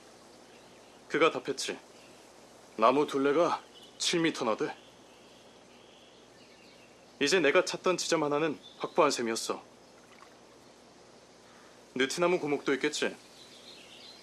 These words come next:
내가 물었어. 저쪽에 아주 오래된 고목이 있었어. 그런데 십 년 전에 번개를 맞는 바람에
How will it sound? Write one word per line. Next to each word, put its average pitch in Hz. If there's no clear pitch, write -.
내가 143
물었어. 131
저쪽에 185
아주 156
오래된 170
고목이 143
있었어. 127
그런데 139
십 -
년 160
전에 156
번개를 147
맞는 151
바람에 151